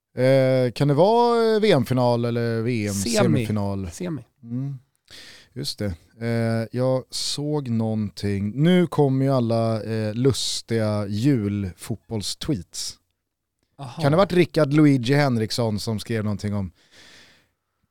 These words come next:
Speaker 1: eh, lussekatar
Speaker 2: Aha. Nej.
Speaker 1: istället för lussekatter? Och så
Speaker 2: Okej.
Speaker 1: brukar väl Per Texas Johansson,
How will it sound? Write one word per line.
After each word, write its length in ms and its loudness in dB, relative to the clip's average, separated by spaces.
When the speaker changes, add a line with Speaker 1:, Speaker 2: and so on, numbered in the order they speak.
Speaker 1:
eh, 260 -2
lussekatar 1600 -2
Speaker 2:
Aha. 680 -6
Nej. 140 -12
Speaker 1:
istället 240 -4
för 80 -2
lussekatter? 680 -6
Och 80 -6
så 60 2
Speaker 2:
Okej. 100 4
Speaker 1:
brukar 160 4
väl 120 4
Per 280 2
Texas 400 -2
Johansson, 800 2